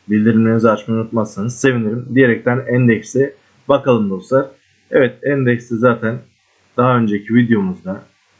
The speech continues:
üç dört gün önce çek-, üç gün önce çektiğimiz videoda buradaki direnç noktasına yakın geldiğini ve dönüşler olduğunu, dönüşe başladığını söylemiştik. Ee, ve nitekim zaten düşüşler yaşanmıştı dostlar.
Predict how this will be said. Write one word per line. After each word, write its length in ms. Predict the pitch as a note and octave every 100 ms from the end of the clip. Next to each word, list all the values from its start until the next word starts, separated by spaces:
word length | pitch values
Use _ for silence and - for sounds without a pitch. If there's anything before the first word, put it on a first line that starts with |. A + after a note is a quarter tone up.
| -
üç 260 | A2+ -
dört 220 | C3 A2 A2
gün 80 |
önce 240 | G#2+ F#2+ F#2
çek-, 240 | G#2+ G#2
üç 180 | C#3+ -
gün 80 | A2
önce 200 | G2+ F#2
çektiğimiz 560 | G#2 G2 G2+ F#2+ G2
videoda 460 | A#2 G#2+ F#2+ A#2+ - _ _ _ _ -
buradaki 640 | B2+ A#2+ A2+ B2 A#2+ G2+ G2
direnç 360 | A2 B2 B2 -
noktasına 480 | A2 - G2+ A2+ A2
yakın 340 | G#2+ A#2 A2
geldiğini 400 | G#2 G2+ A2 D3+
ve 120 | B2+
dönüşler 400 | A2 A2 - A#2
olduğunu, 580 | A2 A2 G#2 F#2 F#2+ F2+ _ _ _ -
dönüşe 300 | A2+ A2 A2+
başladığını 480 | G#2+ G#2 F#2+ F#2 F2+
söylemiştik. 600 | - A#2 B2+ A#2+ C#3 B2+ - _ _ _ -
Ee, 60 | G#2 G2 F#2 F2+ F2+ - B2+ -
ve 140 | C#3 C3
nitekim 380 | B2 A2 A2
zaten 360 | A2+ A2+ A#2+ B2+ B2 _ _ -
düşüşler 500 | G#2+ - - A2+ A#2
yaşanmıştı 840 | A2+ A2+ A2+ A2 A2 A#2+ B2 A2+
dostlar. 400 | A2+ A2+ - A#2+